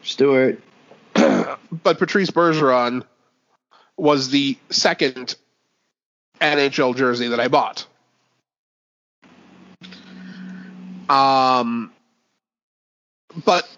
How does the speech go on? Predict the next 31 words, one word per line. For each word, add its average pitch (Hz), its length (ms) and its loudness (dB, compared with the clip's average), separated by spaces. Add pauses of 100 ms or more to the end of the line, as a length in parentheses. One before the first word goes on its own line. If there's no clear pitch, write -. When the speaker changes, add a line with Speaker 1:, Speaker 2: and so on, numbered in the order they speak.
(160)
Speaker 2:
the 170 100 0
rest 156 300 2
of 220 40 2
the 202 60 4
roster, 214 600 0 (160)
<clears throat> - 1500 -6
no. 214 400 0 (1200)
<clears throat> - 280 2 (100)
If 175 180 2
Bergeron 214 720 2
really 151 320 2
Speaker 1:
The - 60 -6
rest. - 120 -4
Speaker 2:
is, 147 300 -2 (1160)
if 151 120 -2
Bergeron 196 520 2
is 156 140 0
really 156 340 0
committed 143 420 0
to 147 100 -2
staying 127 460 0
here 120 420 0 (300)
and 131 120 0
doesn't 139 300 0
want 139 220 2
to 147 80 -10
go 135 120 2
chase 127 280 0
down 135 220 2
another 123 280 0
cup, 117 300 -2